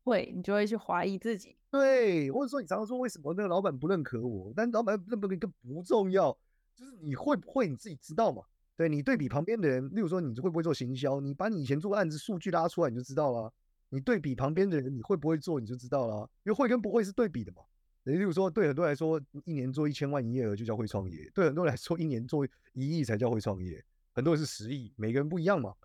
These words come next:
Speaker 2: 所以其实本质也是一种很比较的东西。
Speaker 1: 嗯。
Speaker 2: 所以关键还是你跟你旁边的不会的人比起来，你多会嘛。
Speaker 1: 嗯，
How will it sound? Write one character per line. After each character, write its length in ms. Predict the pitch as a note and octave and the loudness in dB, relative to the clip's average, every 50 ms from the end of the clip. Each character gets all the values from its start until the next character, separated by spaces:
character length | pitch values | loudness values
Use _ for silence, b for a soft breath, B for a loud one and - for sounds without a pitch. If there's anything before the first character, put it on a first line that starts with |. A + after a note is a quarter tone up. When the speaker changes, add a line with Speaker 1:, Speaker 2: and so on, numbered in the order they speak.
| _ _ _ _ _ _ _ _ _ _ _ _ _ | _ _ _ _ _ _ _ _ _ _ _ _ _
Speaker 2:
所 200 | - - A#3+ C#4+ | -2 2 2 4
以 220 | D4 A3+ D3+ B2 G#2 - | 4 4 2 -2 -6 -6
其 60 | - | -4
实 80 | D#3 D#3+ | -4 0
本 180 | C#3+ B2+ G#2+ | 0 0 -2
质 140 | A2+ B2+ C3+ | -2 -4 -6
也 60 | A#2+ | -4
是 100 | B2 E3+ | -4 0
一 20 | F#3 | 0
种 100 | D#3 A2 | -2 0
很 200 | G2+ B2 D3+ D#3 | 0 -2 -4 -2
比 120 | D#3+ B2 | -6 -6
较 200 | G#2 C#3+ B2+ A#2 | -2 0 2 2
的 40 | A2 | 2
东 220 | G#2 G2+ G2 G2+ | 0 -2 -4 -6
西。 260 | G2 - F#2 F2+ - - _ _ _ _ _ - | -8 -8 -10 -12 -12 -14 _ _ _ _ _ -14
Speaker 1:
嗯。 100 | G2+ F#2+ F3+ F3 _ _ _ _ _ _ _ _ - | -14 -14 -14 -14 _ _ _ _ _ _ _ _ -6
Speaker 2:
所 80 | - | -2
以 20 | E3+ | 2
关 140 | F#3 G#3 F#3 | 2 4 4
键 80 | F#3+ | 4
还 60 | E3 | 2
是 80 | F#3 F#3+ | 2 2
你 240 | C3+ A2+ G#2 G2 - | 0 0 -2 -4 -2
跟 220 | - D#3 E3+ E3 C#3 | 0 0 0 0 -2
你 140 | A#2 G#2+ | -4 -4
旁 180 | F2 - A2+ A#2+ | -4 -4 -4 -2
边 160 | C3 C#3+ D3+ | 0 0 0
的 100 | C3+ A#2 | 0 -2
不 160 | G2+ - B2 | -2 -2 -4
会 160 | B2 - D#3+ A#2+ | 0 2 2 2
的 80 | A2 | 2
人 120 | G#2 G#2 G2 | -2 -2 -4
比 100 | A2 A2 | -6 -6
起 100 | - A2 | -4 -4
来， 40 | G2 | -4
你 80 | F#2 E2+ | -4 -4
多 220 | - F#2+ F2+ G2 | -6 -4 -4 -4
会 240 | - - C3+ A2+ F#2 | -4 -2 -2 -4 -4
嘛。 140 | B2 A#2 - _ _ _ _ _ _ - | -6 -10 -20 _ _ _ _ _ _ -4
Speaker 1:
嗯， 720 | A3 G#3 G#3+ G#3 G3+ F#3+ F3+ E3+ D#3+ - - - F#3 | -2 0 0 0 0 -2 -2 -4 -4 -6 -6 -6 -8